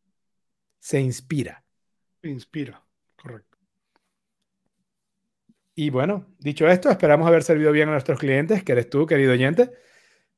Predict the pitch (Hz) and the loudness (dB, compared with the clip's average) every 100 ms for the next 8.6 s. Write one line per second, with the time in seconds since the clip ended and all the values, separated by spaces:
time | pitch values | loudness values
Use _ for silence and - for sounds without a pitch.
0 | _ 135 135 131 135 127 123 120 _ _ | _ 2 4 4 2 -2 -4 -12 _ _
1 | _ _ _ - 165 175 165 - 135 143 | _ _ _ 4 8 8 8 4 2 2
2 | 143 151 165 - 151 143 151 143 151 156 | 0 -4 -4 -8 -6 -4 -2 -4 -2 -4
3 | 156 196 233 185 175 247 208 165 147 131 | -2 -2 0 0 -2 -2 -4 -4 -4 -4
4 | 113 196 190 214 196 _ - 196 190 202 | 0 0 2 -4 -6 _ -4 -2 -2 -4
5 | 196 185 156 175 175 170 170 156 170 165 | -2 -2 0 0 2 2 2 0 0 0
6 | 185 - _ _ _ _ _ 147 214 180 | -2 -4 _ _ _ _ _ 2 4 4
7 | 175 185 180 196 190 _ 214 240 196 185 | 2 2 2 0 -2 _ 0 2 2 4
8 | 196 165 143 143 147 | 4 4 4 2 -2